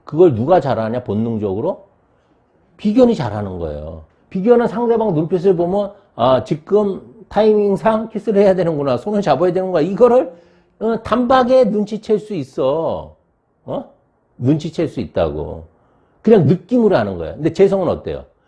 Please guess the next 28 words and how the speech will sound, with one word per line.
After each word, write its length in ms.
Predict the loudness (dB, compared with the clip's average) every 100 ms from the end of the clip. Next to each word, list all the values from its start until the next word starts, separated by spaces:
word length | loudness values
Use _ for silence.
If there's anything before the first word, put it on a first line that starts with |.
| _ _ _ _ _
분위기를 420 | -2 0 0 0 -2
만들어. 460 | -4 -8 -12 -14 -14
일단 440 | -4 0 0 -2 -2
음침한 600 | -2 -2 -2 0 2 0
곳으로 300 | 0 0 0
끌고 280 | 2 2 2
간다든지, 520 | 2 2 -2 -4 -4
뭐, 300 | -2 0 -2
별, 520 | 0 4 4 4 4 2
뭐, 360 | -2 0 0
이게 200 | -2 -6
떨어지고, 840 | -2 2 2 2 0 -2 0 -2 -2
뭐, 180 | -6 -10 -20 -18 0
이런, 480 | 0 4 2 2 -4 _ -4
어, 240 | 0 0
디테일함이 840 | 0 -2 0 0 2 2 0 -4 -6
쫙 360 | -16 -20 -14 -2
해서 260 | 0 2 2
여자의 460 | 2 2 2 0
마음을 380 | 2 0 0 -2
이렇게 260 | -2 -4 -8
계속 280 | -6 0 0
눈치를 280 | 2 0
보는 160 | 2 0
거야. 80 | 0
타이밍을 360 | -2 0 0 0
보는 300 | 0 2 2
거야. 580 | 4 4 2 0 -2